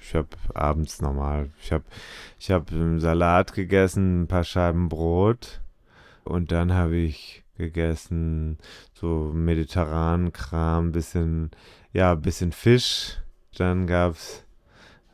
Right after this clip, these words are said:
glaub ich, so Moussaka hatten die da. Viel Gemüse.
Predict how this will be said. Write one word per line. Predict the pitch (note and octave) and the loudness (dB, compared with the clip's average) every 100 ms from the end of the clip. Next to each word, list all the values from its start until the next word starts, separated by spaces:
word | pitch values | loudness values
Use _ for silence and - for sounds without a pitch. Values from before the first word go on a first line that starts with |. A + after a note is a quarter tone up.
| _ - | _ -4
glaub | F#2 F2+ F2 | 2 2 2
ich, | D#2+ | -2
so | - E2+ | 0 0
Moussaka | F2+ F#2+ G2+ - G#2 - D3 D3 | 2 2 0 0 0 0 -2 -2
hatten | D3+ D#3 | -4 -4
die | D#3 | -6
da. | D#3 D3+ C#3 C#3+ B2+ - _ - | -6 -6 -4 -6 -8 -14 _ -12
Viel | - G#2+ | 2 6
Gemüse. | A2 G2 G2+ G#2+ F2 D#2 | 6 6 4 2 -2 -4